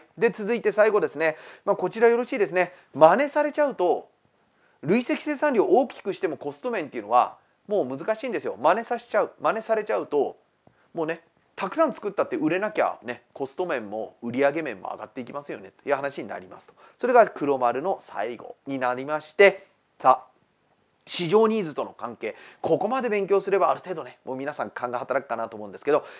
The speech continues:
まず黒丸の一番目、カッコ三のところはもうこれ、携帯ですよね。携帯の市場を見ていただければオーケーかなと。で、続いてのところがこちら。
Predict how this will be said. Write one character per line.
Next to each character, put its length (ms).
ま 180
ず 240
黒 340
丸 240
の 160
一 220
番 200
目、 200
カ 100
ッ 40
コ 160
三 180
の 80
と 100
こ 100
ろ 80
は 60
も 120
う 60
こ 120
れ、 140
携 280
帯 120
で 100
す 60
よ 80
ね。 120
携 220
帯 120
の 80
市 140
場 100
を 40
見 120
て 100
い 60
た 80
だ 100
け 100
れ 60
ば 140
オ 60
ー 40
ケ 160
ー 40
か 100
な 100
と。 100
で、 100
続 300
い 80
て 100
の 80
と 120
こ 100
ろ 120
が 260
こ 140
ち 100
ら。 220